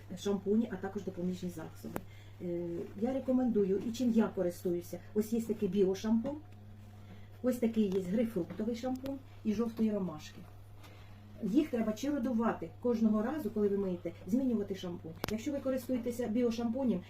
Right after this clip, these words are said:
е, фірма рекомендує використовувати після миття голови декілька присків гол-, на, е, кожу голови, на корішочки волосиків, ось такий тонік для волосся.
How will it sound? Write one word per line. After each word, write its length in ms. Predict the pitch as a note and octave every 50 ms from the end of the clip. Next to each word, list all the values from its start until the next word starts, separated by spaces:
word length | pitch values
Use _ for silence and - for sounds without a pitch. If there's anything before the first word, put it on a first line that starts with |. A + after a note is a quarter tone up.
| - - -
е, 140 | F#3 F#3 F#3+
фірма 320 | F#3 - B3+ B3 A#3 A3+ A3
рекомендує 580 | A3+ - A3+ A3+ A3 A3 A#3 A#3+ A3 G#3 G#3 - -
використовувати 600 | G3 G#3 - A3+ A3 A3 - - A3+ G#3 G3+ - G#3
після 340 | - A#3+ A3+ A3+ - G3+
миття 260 | G3+ G3+ G3+ - G#3 G3+
голови 380 | G3 G#3+ G#3+ A3+ A#3+ B3+ B3 B3 - -
декілька 500 | F#3+ A3+ A3+ A3+ A3 G3+ - - G#3+ G#3+ - - -
присків 420 | - A3 A3+ A3 - - A3 G3 F#3+
гол-, 160 | G#3 G#3+ - -
на, 120 | G#3 G3+
е, 360 | G3 G3 G3 G3 G3 F#3+ F#3 F#3 -
кожу 240 | A3+ G#3 F#3+ G3+ G3
голови, 500 | F3+ - F3 F#3 G3+ G#3+ G#3+ G#3+ C4 B3+
на 160 | A3+ G#3+ G#3+ - -
корішочки 600 | - A#3 B3 B3 - - B3+ B3 A3 A3+ - G3+ F#3
волосиків, 520 | G3 G3+ A3+ C#4 C#4+ - A3+ - - F#3 - - - -
ось 200 | B3 D4+ D#4 -
такий 280 | - A3+ A3+ A#3+ A#3+ A3+
тонік 340 | - A3 G#3 G3 F#3 F3+
для 120 | F3 F#3 F#3
волосся. 440 | F3 F3 F3 E3+ D#3+ - - -